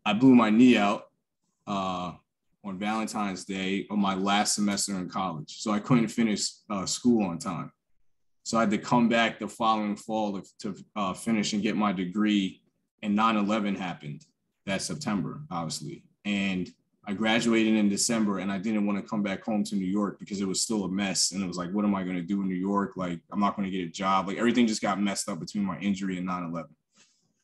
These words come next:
So, uh, I used to get my hair cut when I had more hair,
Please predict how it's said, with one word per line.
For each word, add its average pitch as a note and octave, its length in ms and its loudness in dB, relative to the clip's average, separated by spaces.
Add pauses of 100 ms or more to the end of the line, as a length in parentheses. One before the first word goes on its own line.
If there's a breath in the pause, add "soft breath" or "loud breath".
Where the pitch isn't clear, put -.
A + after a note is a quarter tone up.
(420)
So, A2 580 2
uh, G#2+ 340 2
I G#2+ 100 2
used A#2+ 140 4
to A#2 60 2
get A#2 140 6
my G#2+ 160 2
hair B2 240 0
cut G#2 340 -4
when G#2 160 -6
I G2+ 60 -4
had G2+ 160 -2
more G2 200 -4
hair, G2+ 480 -2